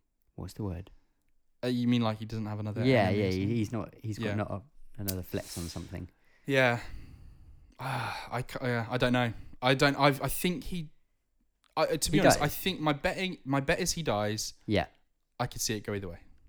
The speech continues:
Speaker 1: Yeah.
Speaker 2: Okay.
Speaker 1: Okay.
Speaker 2: All right, so two more. Um,
Speaker 1: Last two.
Speaker 2: let's,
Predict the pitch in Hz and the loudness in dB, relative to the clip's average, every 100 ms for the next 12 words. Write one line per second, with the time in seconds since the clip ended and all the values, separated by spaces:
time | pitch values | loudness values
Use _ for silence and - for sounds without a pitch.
0 | - - - 85 - _ _ _ _ _ | -20 -20 -10 -10 -10 _ _ _ _ _
1 | - - - _ _ _ - - 151 - | -20 -20 -20 _ _ _ -12 -4 -4 -4
2 | - - - 107 98 82 - - - 123 | -20 -20 -8 -6 -2 -4 -6 -10 2 4
3 | 117 - - 127 - 160 147 120 120 - | 4 0 0 0 0 0 2 2 0 -4
4 | - 120 120 120 123 120 117 117 101 101 | -8 0 2 6 6 6 4 0 -2 -2
5 | - _ - 131 135 - - | -12 _ -2 0 2 -2 -2